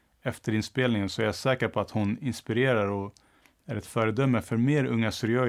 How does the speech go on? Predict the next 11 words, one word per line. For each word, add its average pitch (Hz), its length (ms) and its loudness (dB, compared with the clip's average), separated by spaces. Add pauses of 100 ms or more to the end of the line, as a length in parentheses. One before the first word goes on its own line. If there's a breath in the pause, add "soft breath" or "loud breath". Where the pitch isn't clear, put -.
(100)
än 101 240 -2
vad 101 120 -4
hon 113 220 0
har 101 100 -2
en 104 100 -2
aning 113 260 -2
om 92 80 -4
faktiskt. - 440 -10 (1000 soft breath)
Eh, 107 520 -2 (200)
jag 131 160 2
hoppas 165 680 -2